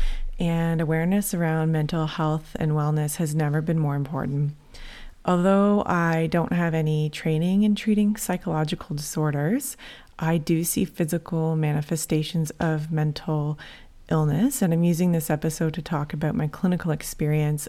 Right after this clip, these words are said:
of the effects that brain illness has on our physical bodies, and a really fascinating experience I had with a client, um, who I have consent from to share her story.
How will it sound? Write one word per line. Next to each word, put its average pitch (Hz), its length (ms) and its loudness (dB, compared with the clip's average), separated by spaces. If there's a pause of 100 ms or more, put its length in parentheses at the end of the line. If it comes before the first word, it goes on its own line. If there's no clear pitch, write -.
of 147 100 -6
the 156 80 -2
effects 147 440 -4
that 151 120 -2
brain 151 240 2
illness 147 460 0
has 143 480 -4
on 147 160 -2
our 143 100 -2
physical 160 380 -2
bodies, 143 500 -2 (680)
and 175 120 2
a 170 80 4
really 170 500 2
fascinating 151 1080 0
experience 147 680 -2
I 156 120 -2
had 143 300 -2
with 143 140 -6
a 160 60 -2
client, 143 600 -2 (920)
um, 147 240 -2
who 151 160 0
I 160 80 2
have 151 320 -2
consent 160 440 -2
from 156 380 0
to 151 180 -4
share 143 420 -2
her 143 260 -2
story. - 520 -2